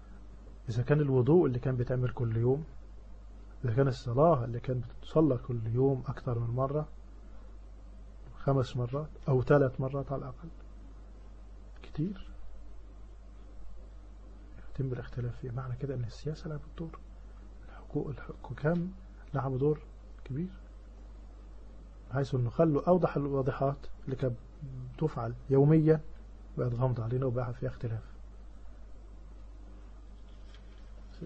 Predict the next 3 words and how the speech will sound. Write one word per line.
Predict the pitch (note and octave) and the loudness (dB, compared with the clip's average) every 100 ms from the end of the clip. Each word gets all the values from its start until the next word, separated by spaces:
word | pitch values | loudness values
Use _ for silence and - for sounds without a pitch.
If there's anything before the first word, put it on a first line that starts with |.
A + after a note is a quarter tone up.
| D#3+ - | -12 -14
يصير | - C3 | -6 -4
العجب | A2 - A2+ A2+ A2+ - - | -4 -6 -6 -4 -6 -10 -8
والاستغراب | A#2+ A#2 B2 - - - - - - - - - - - - A2+ A#2+ A#2+ | -6 -6 -8 -12 -14 -14 -14 -16 -16 -16 -16 -16 -14 -12 -8 -2 0 0